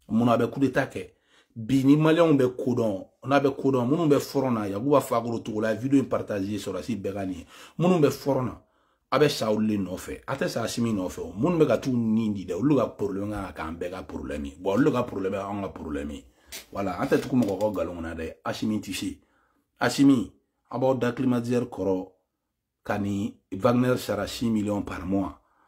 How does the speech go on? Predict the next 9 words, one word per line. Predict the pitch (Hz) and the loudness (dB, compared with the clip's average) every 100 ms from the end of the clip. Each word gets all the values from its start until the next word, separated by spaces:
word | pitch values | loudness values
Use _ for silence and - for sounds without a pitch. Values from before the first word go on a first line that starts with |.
| _ | _
O | 110 | -6
tuma, | - 123 107 95 - _ - - | 0 2 2 -2 -8 _ -16 -2
an | 135 | 2
ka | 143 | 2
den | 123 113 120 | 2 4 4
ɲuman | 120 123 120 | 6 4 2
minnu | 117 113 - - | 2 0 -4 -2
bɛ | 113 107 - 107 | -2 -2 -6 -12
jɛ | 95 95 92 | -6 -6 -6